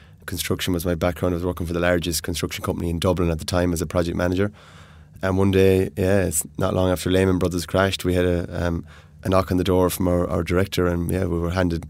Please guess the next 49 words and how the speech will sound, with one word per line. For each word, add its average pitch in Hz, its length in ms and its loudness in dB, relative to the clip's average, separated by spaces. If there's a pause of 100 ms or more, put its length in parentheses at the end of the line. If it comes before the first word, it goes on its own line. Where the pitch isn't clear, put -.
(100)
our 90 100 0
redundancies. 90 640 -2 (560)
Um, 90 240 2
so 90 240 4
basically 101 260 4
the 90 60 4
whole 92 200 6
company, 95 380 2
which 87 240 0
was, 90 220 2
you 92 40 2
know, 87 200 2 (100)
one 92 160 0
of - 20 2
the 87 60 2
biggest 87 260 2
companies 87 260 -2
in 87 60 2
Ireland 87 180 2
with 82 100 0
a 85 60 -4
turnover 85 440 0
of 80 80 -4
five, 90 240 0
six - 100 -6
hundred 82 220 0
million, 82 280 2
was 85 120 0
gone 87 320 6
overnight. 85 460 0
Like, 85 180 -4
so, 87 260 -2 (600)
yeah, 104 180 6
very 107 160 6
strange 98 320 4
time. 98 320 4
So 90 320 2
we, 90 340 4
um, 87 380 0 (460)
moved 104 240 6
back 95 160 2
to 85 120 -4
home 95 460 4
on 87 60 -2
the 85 80 0
west 95 240 0
of 87 80 0
Ireland, 90 340 4
and 82 320 0